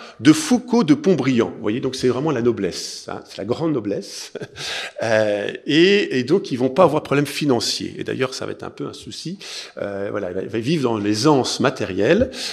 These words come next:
Euh, donc, c'est, à la fois, c'est une grâce, mais ça va être aussi, euh, euh, voilà, ça va être son combat auquel, euh, on va, on va revenir là-dessus. Hein.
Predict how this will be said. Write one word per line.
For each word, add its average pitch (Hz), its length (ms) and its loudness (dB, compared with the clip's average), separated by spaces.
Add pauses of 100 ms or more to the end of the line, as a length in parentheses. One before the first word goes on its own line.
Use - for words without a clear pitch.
(140)
Euh, 107 160 4
donc, 113 160 4
c'est, 120 100 2
à 117 60 2
la 107 60 4
fois, - 160 -2
c'est - 240 -4
une 110 80 -2
grâce, 147 360 2
mais 131 60 0
ça - 140 -4
va 104 60 -2
être 113 100 -4
aussi, - 340 -4
euh, 50 200 -2 (440)
euh, - 800 -2
voilà, - 220 -4
ça - 160 -6
va - 60 -6
être - 40 -18
son - 200 -4
combat 139 420 4
auquel, 110 360 -2
euh, 98 100 -6 (160)
on 120 160 -10
va, 110 200 -8
on 104 40 -12
va 113 100 -4
revenir 110 300 -6
là-dessus. - 300 -12 (280)
Hein. - 60 -18